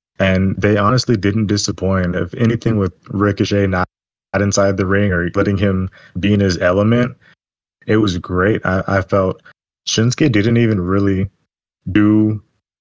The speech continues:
much. Like, not, not saying he was necessarily carried or he underperformed in any way, but it's the things that he did, it, it was simple. He didn't have to do much because, you know, Ricochet is trying to be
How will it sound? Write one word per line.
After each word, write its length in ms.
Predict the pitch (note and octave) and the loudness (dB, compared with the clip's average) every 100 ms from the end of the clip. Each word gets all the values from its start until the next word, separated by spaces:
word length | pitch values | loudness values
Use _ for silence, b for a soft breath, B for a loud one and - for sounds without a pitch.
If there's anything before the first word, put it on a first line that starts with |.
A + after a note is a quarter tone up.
| _ _ _ _ _ G#2+ | _ _ _ _ _ -2
much. 520 | G#2+ A#2+ A#2 A2 - | 2 2 0 -2 -2
Like, 160 | A#2+ B2 | 0 2
not, 160 | C#3+ | 2
not 180 | C#3 C3+ | 2 0
saying 240 | B2 A2+ | 0 0
he 80 | A2+ | 0
was 300 | G2 F#2+ F2 - B | 0 -2 -4 -10 B
necessarily 560 | - A2 G2+ G#2+ F#2 E2 | -6 -4 -2 0 0 -4
carried 560 | - A#2+ A2+ G2 F#2+ - B _ _ _ _ _ - | -2 0 2 0 -2 -6 B _ _ _ _ _ -4
or 180 | G2+ | -2
he 240 | F2+ G2+ G2+ | 0 2 2
underperformed 720 | G2+ F#2+ - F2 - C#3+ G2 | 0 -2 -6 -4 0 2 2
in 80 | F#2 | 0
any 260 | F#2 F#2 | -2 -2
way, 480 | E2 F2+ A#2+ G2+ F#2+ - B B _ _ _ _ | -2 0 2 2 -2 -6 B B _ _ _ _
but 140 | G#2 | -2
it's 260 | G2+ F#2+ - B _ | 0 -2 -8 B _
the 100 | - | -4
things 280 | G2 A#2 A#2 | 0 2 2
that 160 | A2 F#2+ | 0 0
he 100 | G2+ | 0
did, 440 | A2 G#2+ F#2+ E2+ - | 0 2 0 -4 -2
it, 240 | A2 G2 | -2 0
it 60 | A#2+ | 0
was 240 | G#2 F#2+ | 0 0
simple. 360 | - E3 - E2 | 0 0 -2 -4
He 140 | F2+ | -2
didn't 260 | G#2 B2 G2 | 0 0 -2
have 260 | - D3+ - | -2 -4 -2
to 160 | G2+ E2+ _ _ _ _ | -4 -4 _ _ _ _
do 120 | F#2 | -6
much 300 | E2 D#2+ - | -4 -6 -4
because, 280 | F#2+ G2+ G2 | -4 -2 -2
you 60 | G#2+ | 0
know, 60 | |
Ricochet 360 | G2+ G#2+ G#2+ G2+ | 0 0 0 -2
is 80 | F#2+ | -2
trying 200 | G#2 G2 | -2 -2
to 60 | |
be 260 | G2 F#2 F#2 | -2 -4 -6